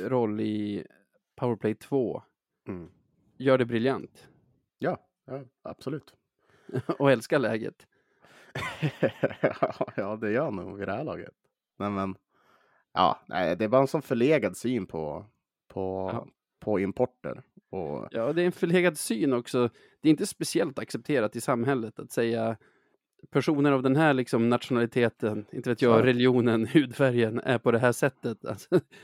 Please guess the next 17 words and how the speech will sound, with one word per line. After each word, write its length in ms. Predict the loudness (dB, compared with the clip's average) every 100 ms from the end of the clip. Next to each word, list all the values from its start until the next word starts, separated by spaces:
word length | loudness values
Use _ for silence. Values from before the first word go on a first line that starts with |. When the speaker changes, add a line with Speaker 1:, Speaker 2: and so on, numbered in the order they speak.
| -4
Speaker 1:
nu, 240 | 2 2 0 _ _
nu 140 | 0
kallar 260 | 2 4 4
jag 20 | 4
inte 120 | 2
de 100 | 2
här 120 | 0
för 120 | 2
rasister, 480 | 0 0 -6 -6 -6
för 100 | -6
jag 60 | -4
tror 100 | -4
inte 120 | -2
det 100 | -2
handlar 260 | 0 0 -2
om 220 | -2 -2
rasism, 560 | 0 0 -2 -8 -8